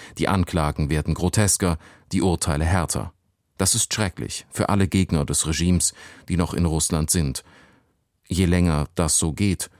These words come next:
desto schlechter die Aussichten, dass Russland nach dem irgendwann unweigerlich kommenden Ende Wladimir Putins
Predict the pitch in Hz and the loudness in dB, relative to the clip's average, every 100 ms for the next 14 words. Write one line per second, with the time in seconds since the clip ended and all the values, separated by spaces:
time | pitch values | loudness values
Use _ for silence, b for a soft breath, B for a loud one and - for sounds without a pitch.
0 | - 92 110 - 107 - 98 92 82 92 | -4 -2 0 0 0 0 0 2 2 2
1 | - 101 - 113 101 - 104 113 - 110 | 2 -2 0 0 2 0 0 0 0 0
2 | - 98 - 101 92 92 - 117 101 82 | 0 -2 -2 0 2 0 0 -2 0 -4
3 | - 92 90 69 - 120 143 110 69 76 | 0 2 2 0 -2 2 2 2 -2 -2
4 | 67 - 101 101 82 69 - 98 104 85 | -2 -2 2 2 2 0 2 2 4 2
5 | 67 76 71 110 92 73 117 117 95 82 | 0 -2 0 2 2 0 -2 0 2 0
6 | - | -2